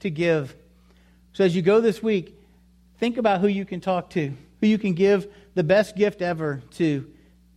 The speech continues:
Maybe it's through your attitude or your actions, through your words. Uh, but give this gift to our community, to your family,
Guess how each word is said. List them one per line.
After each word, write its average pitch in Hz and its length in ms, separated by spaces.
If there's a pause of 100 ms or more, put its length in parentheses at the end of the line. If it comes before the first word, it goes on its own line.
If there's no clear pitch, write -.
Maybe 175 240
it's 180 140
through 196 120
your 175 200
attitude 190 520
or 175 60
your 160 160
actions, 185 640 (480)
through 165 100
your 170 140
words. 160 560 (600)
Uh, 135 340 (400)
but 156 160
give 180 200
this 170 180
gift 147 460 (460)
to 170 80
our 147 60
community, 156 440
to 127 140
your 143 100
family, 139 500